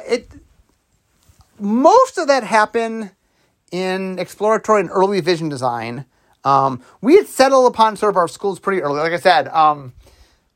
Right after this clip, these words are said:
the last one is we changed, we, we changed over blue red to art school is probably the last change we made. Um, but that was pretty early in vision. Um, but anyway, so guys, uh, that is how the schools came to be.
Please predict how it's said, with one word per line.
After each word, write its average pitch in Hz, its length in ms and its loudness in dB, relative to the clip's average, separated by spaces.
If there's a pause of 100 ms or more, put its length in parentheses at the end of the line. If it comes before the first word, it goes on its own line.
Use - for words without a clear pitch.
(200)
the 170 140 0
last 196 340 2
one 202 180 -4
is 160 60 -10
we 185 120 -10
changed, 202 600 -8
we, 175 120 -14
we 180 140 -6
changed 196 380 -6
over 160 500 2 (220)
blue 170 160 -2
red 160 220 2
to 147 120 -10
art 147 180 -4
school 131 200 -6
is 120 60 -8
probably 139 240 -4
the 131 80 -8
last 135 420 -4
change 143 320 -10
we 120 80 -10
made. 110 360 -12 (380)
Um, 117 500 -2 (360)
but 156 120 0
that 170 200 4
was 151 300 -8 (300)
pretty 175 240 -2
early 139 260 0
in 117 100 -8
vision. 110 380 -8 (420)
Um, 113 480 0 (420)
but 233 100 4
anyway, 202 400 4
so 175 160 0
guys, 180 360 0 (140)
uh, 151 320 0 (220)
that 208 360 2
is 170 140 -10
how 170 220 0
the 170 80 -10
schools - 280 -10
came 120 160 -14
to 107 80 -18
be. 98 220 -20